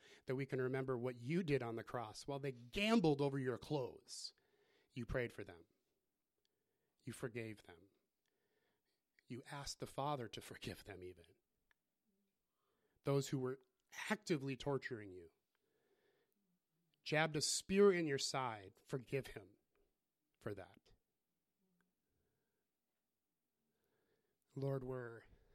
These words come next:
in awe of your humility. And I pray that you would help us to grasp that. I pray that you would give us a revelation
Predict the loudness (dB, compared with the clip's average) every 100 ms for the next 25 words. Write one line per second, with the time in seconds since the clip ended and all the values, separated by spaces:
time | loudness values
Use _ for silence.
0 | -20 -20 _ -8 -8 -2 2 4 2 0
1 | -6 -6 -4 -4 -6 -8 -6 -8 -12 -18
2 | -20 -20 _ _ _ _ _ _ _ _
3 | _ _ _ _ _ _ _ _ _ _
4 | _ _ _ _ _ _ _ _ _ _
5 | _ _ _ _ _ _ _ _ _ _
6 | _ _ _ -10 -10 4 4 4 -2 -6
7 | -6 -6 -4 -6 -4 -6 -6 -8 -8 -10
8 | -16 -20 -20 _ _ _ _ _ -20 _
9 | -12 -10 -6 -2 0 0 -6 -6 -4 -4
10 | -2 0 2 0 0 0 0 0 -2 -2
11 | -2 -4 -6 -6 -8